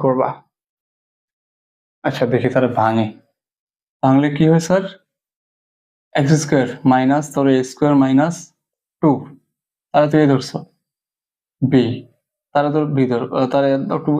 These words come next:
এ ধরছো, এই যে ওয়ান রে বি ধরো, টু এ বি প্লাস বি স্কয়ার। এখানে খেয়াল করো, কি করছে স্যার? X to the power four ঠিক আছে, ওয়ান ঠিক আছে, এন এস হলো আমার থ্রি এক্স স্কয়ার, এন এস হলো আমার টু এক্স স্কয়ার। আরেকটা এক্স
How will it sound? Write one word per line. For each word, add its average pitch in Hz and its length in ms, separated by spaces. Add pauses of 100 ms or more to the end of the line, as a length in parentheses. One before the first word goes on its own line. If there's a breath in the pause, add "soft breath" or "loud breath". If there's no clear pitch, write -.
এ - 100
ধরছো, 143 200 (100)
এই 139 80
যে 139 120
ওয়ান 127 220
রে 123 120
বি 123 120
ধরো, 120 140 (120)
টু 143 60 (140)
এ - 100
বি 160 100 (1000)
প্লাস 151 180 (100)
বি 127 80 (120)
স্কয়ার। 123 240 (220)
এখানে 143 240
খেয়াল 113 200
করো, - 140 (500)
কি 175 140
করছে 147 300
স্যার? 117 140 (1300)
X - 20 (120)
to 170 100
the 170 100
power 170 180
four 160 120 (120)
ঠিক 156 180
আছে, 156 180 (460)
ওয়ান 123 200 (100)
ঠিক 131 180
আছে, 127 160 (140)
এন 139 140
এস 139 120
হলো 170 160
আমার 170 140 (100)
থ্রি - 140 (100)
এক্স 156 140 (100)
স্কয়ার, 190 220 (100)
এন 151 120
এস 139 100
হলো 160 140
আমার 160 120 (100)
টু - 160
এক্স 180 120 (140)
স্কয়ার। - 220 (680)
আরেকটা 147 300
এক্স - 100